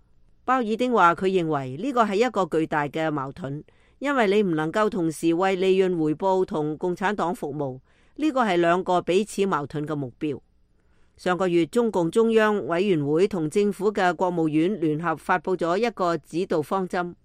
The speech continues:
號召強化黨對企業嘅領導。指導方針承諾提升對國內公司業已強化嘅保護，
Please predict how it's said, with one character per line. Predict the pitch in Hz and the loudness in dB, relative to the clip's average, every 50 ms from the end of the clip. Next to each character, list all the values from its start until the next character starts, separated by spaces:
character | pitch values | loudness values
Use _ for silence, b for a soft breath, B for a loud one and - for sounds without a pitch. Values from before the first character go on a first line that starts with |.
| _ _ _ _ _ _ - | _ _ _ _ _ _ -4
號 | - 226 226 226 | 2 4 4 4
召 | - 226 226 214 | 6 6 6 6
強 | - 202 180 175 | 6 4 0 0
化 | 175 233 220 220 | 2 2 0 2
黨 | - 190 180 208 254 262 | 2 2 2 2 2 2
對 | - 233 214 208 190 | 2 2 2 2 2
企 | - 196 | 2 0
業 | 180 196 180 175 151 | -2 0 0 0 0
嘅 | - 180 170 | 0 0 0
領 | 160 147 143 151 | 0 0 -2 -4
導。 | - 151 139 123 123 - _ _ _ _ _ _ _ _ | -4 -6 -6 -8 -10 -14 _ _ _ _ _ _ _ _
指 | - 226 285 | -4 -4 0
導 | - 254 214 | 0 0 0
方 | 202 285 262 269 262 | 0 0 -2 -2 0
針 | - 269 269 262 247 | 0 0 0 0 0
承 | - - 135 131 143 | -2 -4 -4 -2 -2
諾 | 156 160 160 143 - _ _ | 0 0 -2 -2 -4 _ _
提 | - 196 175 170 | -6 -4 -4 -4
升 | 165 285 294 285 | -2 -2 -2 0
對 | - 226 202 190 | 0 0 0 0
國 | - - 196 190 160 | 0 0 0 0 0
內 | 175 170 165 160 | 0 0 0 -2
公 | 165 - 240 247 240 | -2 -2 -2 -2 -4
司 | 220 - 247 | -4 -4 -2
業 | 247 233 220 208 175 170 160 - - _ | -2 -2 0 0 0 0 -2 -2 -4 _
已 | - 95 165 175 185 185 - - | -16 -10 -8 -6 -6 -6 -8 -8
強 | - 160 143 139 | -8 -6 -6 -6
化 | 139 - 185 170 170 | -2 2 2 2 2
嘅 | 156 - 170 165 143 | 2 0 -2 -2 -2
保 | - 147 | -2 -2
護， | 147 170 175 160 143 127 131 | -2 -2 0 -2 -2 -4 -6